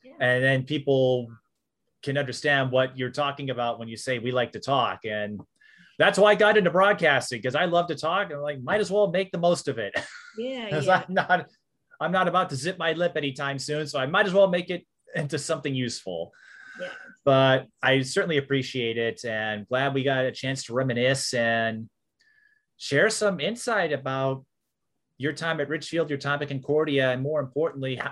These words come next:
Speaker 2: how you can make a difference even if you're not with the star team or if you're not the star player.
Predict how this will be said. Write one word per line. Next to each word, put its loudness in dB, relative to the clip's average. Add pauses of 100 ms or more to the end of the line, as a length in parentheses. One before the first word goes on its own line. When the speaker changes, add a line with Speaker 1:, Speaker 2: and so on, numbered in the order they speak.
Speaker 2:
how 2
you -4
can -6
make 0
a -2
difference -2
even -4
if -2
you're 0
not 2
with 2
the -4
star 0
team -8
or -2
if -8
you're -4
not 2
the -8
star 0
player. 0